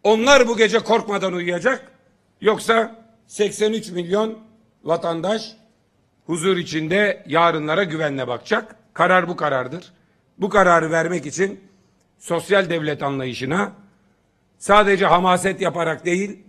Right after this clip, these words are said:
şehit cenazesinde tabutu tutarak yapılan konuşmalarla değil, millet için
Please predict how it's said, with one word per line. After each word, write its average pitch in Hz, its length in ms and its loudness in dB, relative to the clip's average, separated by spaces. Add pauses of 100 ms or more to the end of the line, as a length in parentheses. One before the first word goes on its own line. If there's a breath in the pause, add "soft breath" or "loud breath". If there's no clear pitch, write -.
(420)
şehit 185 380 0
cenazesinde 170 720 -2
tabutu 170 400 -6
tutarak 170 420 -8
yapılan 160 360 -10
konuşmalarla 151 840 -12
değil, 214 400 -6 (380)
millet 208 460 0
için 208 400 -4